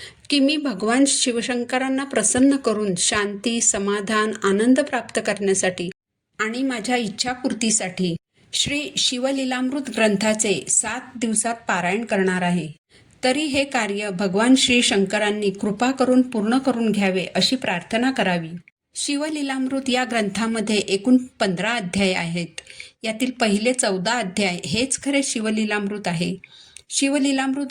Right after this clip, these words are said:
ग्रंथातील पंधरावा अध्याय हा या ग्रंथातील सर्व अध्यायांचा सार आहे. या ग्रंथातील प्रत्येक अध्यायात आपल्याला जीवनातील प्रत्येक प्रश्नाची उत्तरं मिळतात.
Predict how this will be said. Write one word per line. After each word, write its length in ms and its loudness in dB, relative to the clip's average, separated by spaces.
ग्रंथातील 560 2
पंधरावा 600 2
अध्याय 440 0
हा 180 -2
या 120 4
ग्रंथातील 640 0
सर्व 400 0
अध्यायांचा 800 2
सार 340 -2
आहे. 360 -6
या 160 0
ग्रंथातील 640 2
प्रत्येक 560 0
अध्यायात 520 0
आपल्याला 440 0
जीवनातील 800 2
प्रत्येक 540 -2
प्रश्नाची 520 -2
उत्तरं 400 2
मिळतात. 400 0